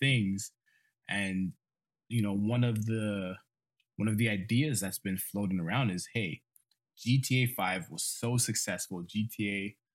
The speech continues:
A Online was so successful. This may be the last Grand Theft Auto numbered game we get. They may just say, "Hey, we've made so much money G T, with G T A Online.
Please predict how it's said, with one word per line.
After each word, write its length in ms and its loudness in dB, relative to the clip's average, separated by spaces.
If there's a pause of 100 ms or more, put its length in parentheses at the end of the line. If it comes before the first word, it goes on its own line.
(120)
A 40 -2
Online 500 4
was 140 4
so 160 2
successful. 800 -6 (640)
This 280 4
may 240 6
be 560 2
the 100 -2
last 600 -4 (100)
Grand 320 -2
Theft 220 -4
Auto 440 -4 (160)
numbered 480 4
game 240 0
we 120 0
get. 300 -2 (440)
They 140 4
may 180 6
just 220 4
say, 200 0
"Hey, 420 -2 (440)
we've 240 6
made 320 6
so 300 4
much 260 4
money 400 2 (640)
G 280 0
T, 280 -2
with 160 -2
G 160 4
T 240 2
A 80 0
Online. 640 0